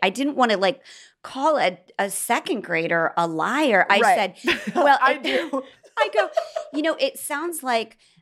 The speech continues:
Speaker 1: m-, maybe she feels like she needs to impress you guys. Maybe she just needs a little extra love. You just
Speaker 2: Yeah.
Speaker 1: show her that you, tell her you like her how she is, whatever,
Speaker 2: Yeah.
Speaker 1: and then eventually maybe she'll lean into that."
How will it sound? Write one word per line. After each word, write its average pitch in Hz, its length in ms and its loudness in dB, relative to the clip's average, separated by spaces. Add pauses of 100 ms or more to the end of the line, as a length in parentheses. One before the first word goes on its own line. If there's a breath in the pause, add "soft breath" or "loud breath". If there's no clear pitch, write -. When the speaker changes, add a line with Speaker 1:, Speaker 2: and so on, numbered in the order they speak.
(160)
Speaker 1:
m-, 247 200 -8
maybe 233 320 -6
she 233 440 -4
feels 214 240 -2
like 185 120 2
she - 160 -8
needs 190 260 -2
to - 140 -2
impress 180 380 -2
you 190 80 -6
guys. 175 300 0
Maybe 202 260 -4
she 220 160 -6
just 196 220 -6
needs 185 180 0
a 185 60 0
little 175 240 0
extra 180 400 -2
love. 160 260 0
You 165 80 -4
just 175 240 -6
Speaker 2:
Yeah. 190 200 4
Speaker 1:
show 180 180 0
her 175 100 2
that 170 140 0
you, 170 180 -8 (340 loud breath)
tell 269 200 2
her 269 80 4
you 262 160 0
like 208 220 2
her 233 80 -4
how 202 140 -4
she 202 280 -4
is, 175 280 -2
whatever, 175 420 2
Speaker 2:
Yeah. 190 120 2
Speaker 1:
and 180 80 2
then 175 140 -2
eventually 170 480 -4
maybe 165 220 -2
she'll 175 180 -2
lean 165 180 0
into 160 220 -2
that." 135 160 -2